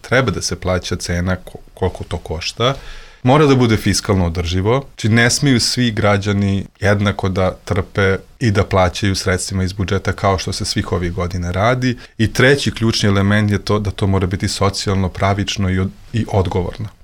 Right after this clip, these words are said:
Otuda ova povećanja cena sa kojim je Fiskalni savet izašao, to je objektivno veliko povećanje, posebno u kratkom roku, i to je bolno.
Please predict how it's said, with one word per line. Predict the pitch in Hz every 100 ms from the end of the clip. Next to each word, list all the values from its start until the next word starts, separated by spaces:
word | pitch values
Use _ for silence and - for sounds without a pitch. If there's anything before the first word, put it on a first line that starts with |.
| - -
Otuda | 123 143 160 143 123 -
ova | 117 135 147
povećanja | 123 113 - 107 104
cena | 101 - 95 98
sa | -
kojim | - 92
je | 95
Fiskalni | - 98 - 101
savet | 98 95 90 90
izašao, | 90 92 90 - 110 110 - - -
to | - 135
je |
objektivno | 127 139 135 - 98 92 87
veliko | 98 98 104 101
povećanje, | - 90 98 98 92 95 92 - - _
posebno | 101 - 123 107
u | 95
kratkom | 98 90 - 92
roku, | 87 - 120
i | 104
to | 101 113 104 -
je | 107
bolno. | 85 92 87 87 90 123